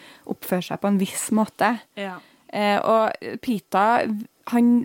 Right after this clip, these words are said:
Speaker 1: vet hvem han er, og trenger derfor ikke at Katniss oppfører seg på en spesifik-,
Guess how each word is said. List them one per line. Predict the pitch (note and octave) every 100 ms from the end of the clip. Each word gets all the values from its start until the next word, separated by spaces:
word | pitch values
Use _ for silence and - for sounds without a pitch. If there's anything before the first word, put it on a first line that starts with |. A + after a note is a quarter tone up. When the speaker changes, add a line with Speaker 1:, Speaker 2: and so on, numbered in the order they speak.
| - _ _ _ _ -
Speaker 1:
vet | G#3+ G3+ A3 A3+ -
hvem | - A#3
han | A3 A3
er, | G#3 D4 E4
og | B3 B3
trenger | - A#3+ A#3 A3
derfor | F#3+ F#3+
ikke | G3 F#3
at | F3+
Katniss | F#3+ - F3+ -
oppfører | - - E3 E3
seg | E3+
på | F3+
en | F3+
spesifik-, | F#3 F3 - -